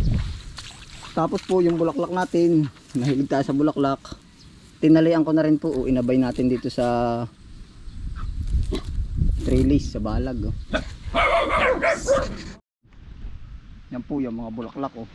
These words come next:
ating ipinreserve po ba? Ba, maganda rin, oh. Aw,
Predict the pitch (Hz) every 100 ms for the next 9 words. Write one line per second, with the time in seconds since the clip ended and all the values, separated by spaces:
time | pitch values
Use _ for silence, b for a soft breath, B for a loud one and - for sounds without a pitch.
0 | 117 107 117 117 120 120 123 120 - -
1 | - - - - - - 143 - 156 -
2 | 185 139 165 156 123 - - - - -
3 | - - - - - 214 165 147 147 165
4 | 403 294 143 - - 220 190 151 - -
5 | - - - - - - - - - -
6 | - - - 143